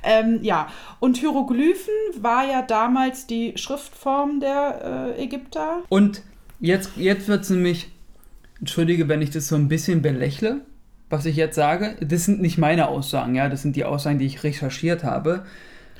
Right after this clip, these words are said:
Speaker 1: Recherchiert.
Speaker 2: Recherchiert. Die Bedeutung soll eine Inschrift für den Thronnamen des Pharaos Sethos den Ersten darstellen. Und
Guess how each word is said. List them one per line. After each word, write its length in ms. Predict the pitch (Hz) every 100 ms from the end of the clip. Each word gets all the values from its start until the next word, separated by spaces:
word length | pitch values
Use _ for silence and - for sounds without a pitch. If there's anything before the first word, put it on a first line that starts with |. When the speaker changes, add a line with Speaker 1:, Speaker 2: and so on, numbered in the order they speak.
| -
Speaker 1:
Recherchiert. 640 | 170 - - - - - - 147 139 156
Speaker 2:
Recherchiert. 720 | - - 147 - - 165 - - _
Die 360 | 165 139 139 196
Bedeutung 1200 | - - - 185 190 185 208 254 - 160 196 247 -
soll 240 | 156 156 170
eine 260 | 180 175
Inschrift 880 | 175 - 208 247 254 - 185 214 -
für 80 | -
den 220 | 175 165
Thronnamen 840 | 165 - - 196 247 226 160 151 190
des 220 | 165 -
Pharaos 960 | - - 185 208 226 220 175 170 208 202
Sethos 600 | 160 139 175 208 220 208
den 240 | - 170 -
Ersten 460 | 170 202 - - 147
darstellen. 760 | 143 143 - 156 160 220 302 - - -
Und 340 | 185 180 190